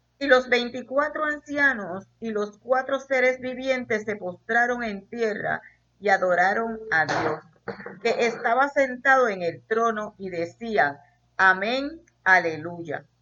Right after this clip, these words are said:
Y salió del trono una voz que decía, Alabad a nuestro Dios todos sus ser-,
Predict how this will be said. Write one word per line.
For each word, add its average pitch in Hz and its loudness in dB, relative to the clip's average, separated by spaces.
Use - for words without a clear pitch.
Y 262 -4
salió 262 4
del 311 2
trono 254 -2
una 254 0
voz 269 0
que 233 2
decía, 185 -4
Alabad 196 8
a 254 8
nuestro 233 -2
Dios 214 -2
todos 247 0
sus 220 -8
ser-, 220 0